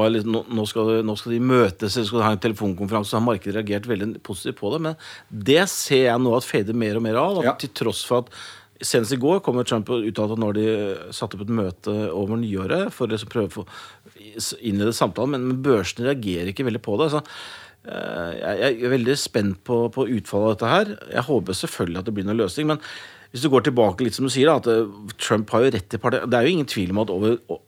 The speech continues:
Speaker 1: over mange tiår nå så har jo Kina, eh, han mener jo at de stjeler teknologien deres, kopierer teknologien deres. Eh, dette er jo noe vi egentlig har vært vitne til skjedd over lang tid. Så... Så sånn sett, kanskje han har et poeng da, å ta tak i dette her nå,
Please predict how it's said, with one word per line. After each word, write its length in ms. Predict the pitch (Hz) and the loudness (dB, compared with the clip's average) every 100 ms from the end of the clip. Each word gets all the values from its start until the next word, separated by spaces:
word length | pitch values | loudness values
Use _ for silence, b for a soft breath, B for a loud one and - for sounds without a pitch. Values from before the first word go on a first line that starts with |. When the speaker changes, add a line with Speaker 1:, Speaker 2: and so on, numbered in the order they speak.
| - | -10
Speaker 1:
over 160 | 95 107 | -4 0
mange 320 | 117 113 104 | 2 2 0
tiår 480 | - - 143 101 90 | -4 -6 -2 0 0
nå 80 | 123 131 | -2 -2
så 100 | 120 | -2
har 160 | 98 101 | 0 2
jo 80 | 131 | 2
Kina, 460 | - 90 92 104 107 B B B B | 0 -4 -4 -4 -6 B B B B
eh, 160 | - - 120 | -12 -4 2
han 80 | 131 | 4
mener 220 | 107 95 | 4 2
jo 60 | 95 | -2
at 40 | |
de 60 | 98 | -4
stjeler 320 | - 90 90 | -2 -2 -2
teknologien 460 | 92 - 98 113 143 | -6 -6 -4 -4 -2
deres, 320 | 156 165 165 - | 0 0 -2 -8
kopierer 500 | 98 - - 110 101 | -14 -8 0 2 2
teknologien 540 | 104 107 113 113 113 113 | 0 -4 -4 -2 0 0
deres. 300 | 127 127 - B B B - | 0 -2 -8 B B B -12
Eh, 160 | 71 65 - _ - | -12 -14 -20 _ -14
dette 260 | 92 165 | -4 0
er 120 | 123 92 | 2 0
jo 80 | 90 | -2
noe 80 | |
vi 80 | 101 | 0
egentlig 240 | 95 87 98 | -2 -2 -2
har 120 | 104 | -2
vært 100 | 110 | -4
vitne 320 | 104 _ 71 | -10 _ -10
til 160 | 101 92 | -6 -4
skjedd 220 | - 90 | -4 -2
over 100 | 98 | -2
lang 140 | 95 113 | -2 -4
tid. 260 | 180 226 127 | -4 -4 -6
Så... 240 | 139 123 123 120 B B B B B B B | -2 0 0 -2 B B B B B B B
Så 160 | - 139 | -6 -2
sånn 220 | 113 95 | 0 0
sett, 160 | - - _ _ - | -2 -4 _ _ -2
kanskje 220 | 151 156 | -2 0
han 80 | 160 | 2
har 100 | 151 | 0
et 80 | 151 | 2
poeng 160 | 160 | 0
da, 140 | 220 202 | 0 -4
å 0 | |
ta 140 | 170 - | -4 0
tak 100 | 131 | 0
i 80 | 156 | 0
dette 160 | 139 135 | 0 0
her 80 | |
nå, 140 | 147 | -2